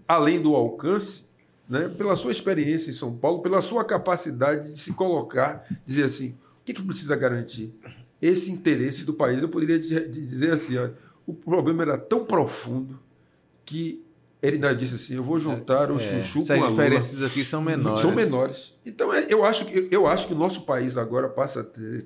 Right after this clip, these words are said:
Speaker 1: ter, é, perspectiva. Essa ideia da união e reconstrução, não sem problemas, porque também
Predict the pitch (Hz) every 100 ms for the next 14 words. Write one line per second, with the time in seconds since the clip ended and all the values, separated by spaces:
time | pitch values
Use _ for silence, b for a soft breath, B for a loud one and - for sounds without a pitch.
0 | - 120 123 127 120 117 b b b b
1 | _ - 202 208 - 185 - - - 113
2 | - - b b b 160 165 147 123 139
3 | 135 156 143 127 143 135 131 131 127 -
4 | 113 - 131 143 - 135 139 147 226 214
5 | 214 185 139 117 113 135 160 - - 127
6 | 143 117 120 110